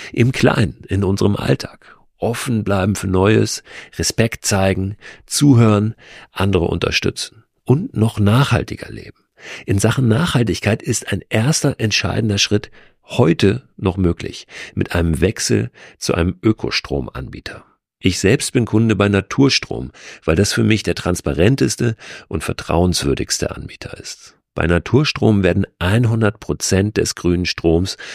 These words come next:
aus Sonne, Wind und Wasser in Deutschland gewonnen. Und pro verbrauchter Kilowattstunde fließt ein fester Fördersatz direkt in den Bau neuer grüner Energieanlagen in Deutschland. Zu Naturstrom zu wechseln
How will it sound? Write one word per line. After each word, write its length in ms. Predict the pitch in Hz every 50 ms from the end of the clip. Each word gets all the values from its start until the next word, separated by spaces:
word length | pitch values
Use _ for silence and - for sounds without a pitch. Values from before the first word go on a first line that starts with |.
| - -
aus 220 | - - - - -
Sonne, 420 | - 73 80 98 101 98 98 - -
Wind 360 | - 71 73 73 78 87 -
und 280 | - - - 69 65 64
Wasser 400 | 64 67 69 - 78 71 69 - - -
in 120 | - 80
Deutschland 500 | 69 71 69 67 - - - 57 55 57
gewonnen. 400 | - - - - - - - - - _ - - - - - -
Und 200 | - 87 78 -
pro 240 | - - - - 80
verbrauchter 640 | - - 113 107 - 87 76 85 98 104 - 98 85
Kilowattstunde 880 | - - 127 127 113 - - - - - - - - 71 76 82 101 - - - - - - -
fließt 340 | - - - 95 87 - -
ein 160 | - - 78
fester 460 | - - - 95 - - - - - -
Fördersatz 680 | - - - 82 85 104 117 107 95 107 101 - - -
direkt 440 | - 85 - 87 104 - - -
in 140 | - - 98
den 180 | 95 90 85 76
Bau 240 | - 71 78 87 90
neuer 500 | 85 82 82 80 85 98 101 98 95 95
grüner 520 | - - - - 78 78 85 82 82 -
Energieanlagen 880 | 76 73 67 65 64 - 80 - - - 73 67 60 60 62 64 67 71
in 480 | 67 - - 101 90 85 82 87 92 - -
Deutschland. 680 | - 73 71 - - - - - - _ - - _ _ _ _ _ _
Zu 160 | - - -
Naturstrom 560 | 95 85 82 - 107 71 - - - 98 98
zu 180 | - - 80 71
wechseln 520 | 85 113 - - - 131 113 113 123 131